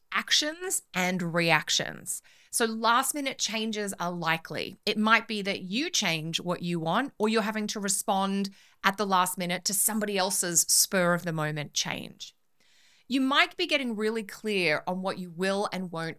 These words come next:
put up with. And those changes as a result of those realizations are almost, like, necessary for your personal growth and evolution. Now, this aspect is a strong aspect that is probably gonna touch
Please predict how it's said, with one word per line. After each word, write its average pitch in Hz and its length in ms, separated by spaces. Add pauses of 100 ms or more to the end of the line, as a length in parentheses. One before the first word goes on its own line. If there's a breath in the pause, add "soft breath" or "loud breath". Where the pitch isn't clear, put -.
put 175 260
up 156 200
with. - 380 (400 soft breath)
And 208 420
those 233 440
changes 247 520
as 196 180
a 185 80
result 190 420
of 190 100
those 170 240
realizations 175 840 (120)
are - 120
almost, 277 440
like, 196 220 (120)
necessary 185 840
for - 140
your 170 180 (160)
personal 180 380
growth 156 440
and 156 180
evolution. 143 560 (1300 soft breath)
Now, 233 360
this 349 240
aspect 359 360
is 220 100
a 208 80
strong 220 580
aspect 190 540
that 254 80
is 294 80
probably 427 420
gonna 339 180
touch 220 280